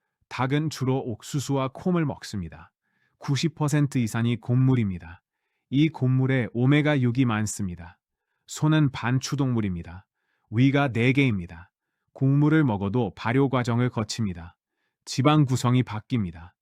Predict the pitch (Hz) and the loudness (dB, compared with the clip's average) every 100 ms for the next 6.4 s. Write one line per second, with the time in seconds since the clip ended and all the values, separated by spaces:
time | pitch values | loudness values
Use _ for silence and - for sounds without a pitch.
0 | _ _ _ - 156 143 143 139 - 113 | _ _ _ -8 -2 0 2 0 -2 -2
1 | 131 120 - - 123 135 135 127 117 95 | 0 0 -2 -2 2 2 2 0 0 -2
2 | 85 87 90 _ _ _ _ - 110 131 | -6 -14 -18 _ _ _ _ -6 0 2
3 | 143 139 - 175 165 120 87 85 87 _ | 2 0 -2 0 2 0 -4 -10 -20 _
4 | _ _ _ - 104 113 135 151 139 127 | _ _ _ -10 -4 0 2 2 2 2
5 | 147 127 127 135 143 135 156 - 160 135 | 0 -2 0 0 2 0 -2 -6 -4 -2
6 | 104 87 87 | -2 -6 -12